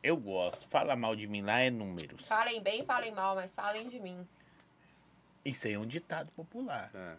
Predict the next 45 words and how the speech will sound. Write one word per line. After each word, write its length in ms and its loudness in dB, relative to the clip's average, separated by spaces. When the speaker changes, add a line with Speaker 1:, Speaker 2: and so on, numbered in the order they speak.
Speaker 2:
Que 100 -12
faz 240 4
sentido. 540 0
Speaker 1:
<laughs> 100 -18
É, 160 4
mas 140 -6
Speaker 3:
Mas 180 -12
eu 100 -2
não 120 -2
gosto, 380 0
não. 160 6
Speaker 1:
eu 180 12
não 140 8
tô 200 12
nem 260 8
aí 60 6
pra 260 10
Speaker 3:
<laughs> 0 -
Speaker 1:
ditado 480 8
popular. 500 0
Ditado 300 6
popular 340 6
muda 260 0
o 40 -2
que 260 -2
na 100 -2
sua 300 0
vida? 120 -4
Isso 140 -4
Speaker 3:
Muda 120 -6
Speaker 1:
chama 180 4
Speaker 3:
nada. 120 -10
Speaker 1:
crença, 500 0
na 120 -6
verdade. 560 -6
Speaker 2:
Hum. 200 -16
Speaker 1:
Crenças 360 -6
populares. 560 -6
Ó, 80 6
nós 140 0
estamos 160 -6
quase 160 -2
chegando 220 -2
no 60 -4
final. 440 -6